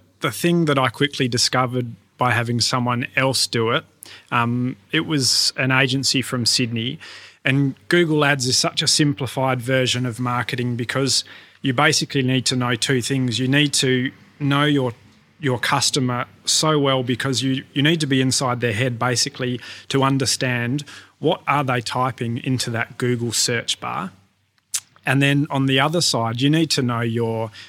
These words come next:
product. I, I hate using the word product, your, your experience really well, 'cause you need to be able to match the good things about your experience with what they're looking for. And no one's really better placed to do that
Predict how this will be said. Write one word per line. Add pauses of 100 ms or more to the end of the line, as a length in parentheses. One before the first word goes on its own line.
(160)
product.
I,
I
hate
using
the
word
product,
your,
your
experience
really
well,
'cause
you
need
to
be
able
to
match (340)
the
good
things
about
your
experience
with
what
they're
looking
for. (580)
And
no
one's
really
better
placed
to
do
that